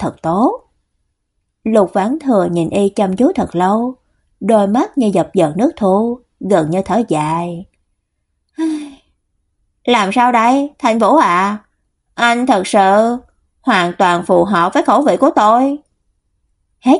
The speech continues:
chương ba mươi ba. Chương ba mươi bốn, cảm ơn vợ.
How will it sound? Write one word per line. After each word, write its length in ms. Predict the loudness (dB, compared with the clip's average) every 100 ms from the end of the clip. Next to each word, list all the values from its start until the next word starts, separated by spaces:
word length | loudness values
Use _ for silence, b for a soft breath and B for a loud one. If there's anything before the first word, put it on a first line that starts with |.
| 2
chương 260 | 0 0
ba 140 | 0 0
mươi 140 | 0
ba. 460 | 0 0 -2 -6 -10 _ _ _ _ _ _ _ _ _ _ _ _ _
Chương 360 | 0 2 2 -2
ba 120 | -4
mươi 160 | -4 -2
bốn, 360 | -2 0 -2 -6 _ _ _ -2
cảm 240 | 0 0
ơn 220 | -4 -4 -2
vợ. 460 | -2 0 -4 -8